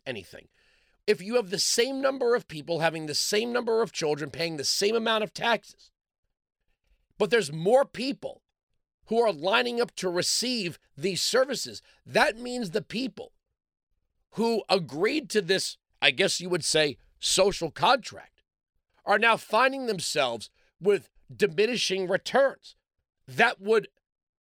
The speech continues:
that would outrage any normal voter. If you're paying high taxes, you expect high services. Now, it might be easy if you live in Martha's Vineyard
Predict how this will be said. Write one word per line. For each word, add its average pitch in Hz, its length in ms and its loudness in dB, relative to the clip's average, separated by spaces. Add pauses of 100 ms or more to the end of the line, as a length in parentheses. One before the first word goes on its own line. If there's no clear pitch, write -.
(120)
that 202 320 2
would 233 180 4
outrage 214 600 2
any 381 240 2
normal 151 340 0
voter. 98 320 -8 (580)
If 269 160 0
you're 254 160 2
paying 262 440 -2
high 220 180 0
taxes, 190 640 -2 (220)
you 233 180 -2
expect - 580 0 (360)
high 196 160 4
services. - 720 2 (1600)
Now, 254 260 4
it 214 100 2
might 233 300 2
be 233 120 -8
easy 220 540 -6
if 190 160 0
you 175 140 -2
live 196 220 0
in 143 220 -4
Martha's 180 580 0
Vineyard 165 500 -2